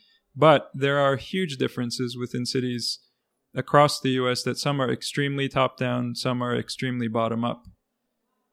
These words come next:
And in the sense of, uh, what you can,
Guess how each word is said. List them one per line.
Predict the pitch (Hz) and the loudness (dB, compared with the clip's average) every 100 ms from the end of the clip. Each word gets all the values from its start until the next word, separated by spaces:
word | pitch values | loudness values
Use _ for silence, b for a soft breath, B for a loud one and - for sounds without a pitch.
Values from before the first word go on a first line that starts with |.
| _ _ _ | _ _ _
And | 143 143 | -2 0
in | 147 | 2
the | 143 | 2
sense | - 151 151 - | 4 4 2 0
of, | 135 120 - _ - | 0 -2 -12 _ -8
uh, | 127 123 123 123 123 123 | -6 -4 -2 -2 -2 -4
what | 127 143 | -2 0
you | 139 | -2
can, | 127 135 | -6 -8